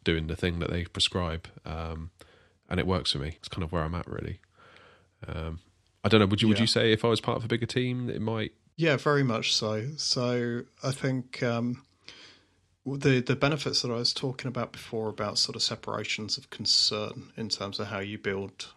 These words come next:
Speaker 2: um, build out your screens and connect everything together, um, I think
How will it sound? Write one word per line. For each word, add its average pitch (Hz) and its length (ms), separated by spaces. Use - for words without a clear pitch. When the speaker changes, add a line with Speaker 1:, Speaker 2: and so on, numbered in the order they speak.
Speaker 2:
um, 95 520
build 107 200
out 98 180
your 104 80
screens 104 580
and - 120
connect - 320
everything 98 400
together, 98 600
um, 104 400
I - 40
think - 580